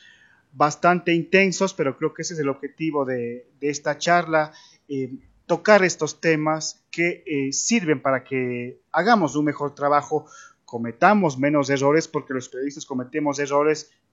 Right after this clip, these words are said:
todos los días, la mayoría, eh, involuntarios, otros sí voluntarios, pero sin embargo,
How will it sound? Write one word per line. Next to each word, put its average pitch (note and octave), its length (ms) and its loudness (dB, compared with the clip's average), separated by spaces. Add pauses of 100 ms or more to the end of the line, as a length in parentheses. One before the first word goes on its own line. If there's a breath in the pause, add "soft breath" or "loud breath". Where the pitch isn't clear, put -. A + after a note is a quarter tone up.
(120)
todos D#3 320 6
los B2+ 180 -2
días, D#3 480 0 (220)
la C3+ 180 2
mayoría, C#3 760 0
eh, B2+ 340 -6
involuntarios, C3+ 760 -4
otros C3 340 -8
sí C3+ 280 -6 (340 loud breath)
voluntarios, D#3+ 560 -2
pero D3 180 -2
sin E3+ 220 -4
embargo, D3+ 480 0